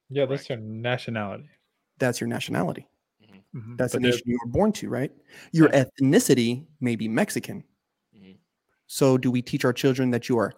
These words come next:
Speaker 3: Mexican American or
Speaker 2: Mm-hmm.
Speaker 3: that you are American?
Speaker 1: Mexican American.
Speaker 3: To me,
Speaker 2: I,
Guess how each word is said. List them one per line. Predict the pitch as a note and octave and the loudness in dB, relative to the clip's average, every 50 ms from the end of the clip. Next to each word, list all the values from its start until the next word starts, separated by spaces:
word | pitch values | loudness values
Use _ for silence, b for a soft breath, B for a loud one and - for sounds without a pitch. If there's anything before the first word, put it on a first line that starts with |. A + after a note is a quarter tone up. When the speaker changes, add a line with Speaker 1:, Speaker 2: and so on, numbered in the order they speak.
| _ _ | _ _
Speaker 3:
Mexican | - G#2+ - - C3 C#3 - - - - G#3 G#3+ | -10 -8 -6 -6 -6 -6 -6 -6 -2 0 0 2
American | G#3+ A3 A3+ A#3 A#3+ - - B3+ C#4 | 2 2 0 -2 -2 -2 -2 -4 -4
or | C#4 - _ _ _ _ _ _ G2+ | -4 -8 _ _ _ _ _ _ _
Speaker 2:
Mm-hmm. | _ - D3+ | _ -2 0
Speaker 3:
that | D3+ D#3 D#3 - | 0 0 -2 0
you | F#3 F#3 G3 | 0 0 2
are | G3 G3+ G3 - _ - | 0 0 -2 -8 _ -2
American? | G3+ A#3 B3+ C4 F3+ C#3 - - - - - _ _ _ _ _ _ _ _ _ _ _ _ _ _ _ _ | 0 0 0 0 -2 -4 -6 -8 -12 -12 -16 _ _ _ _ _ _ _ _ _ _ _ _ _ _ _ _
Speaker 1:
Mexican | F3 A#3+ C4 - - - A2+ G#2+ G#2+ | -8 -8 -6 -8 -6 -4 -4 -4 -4
American. | G2+ G2 G2 G2 G2 G2+ G2 G2 _ - | -6 -8 -10 -12 -14 -16 -18 -18 _ -6
Speaker 3:
To | D#3+ D3+ | -4 -2
me, | D#3+ A3+ D4 C4+ F#3 | 2 2 4 4 4
Speaker 2:
I, | E3 F3+ | 4 2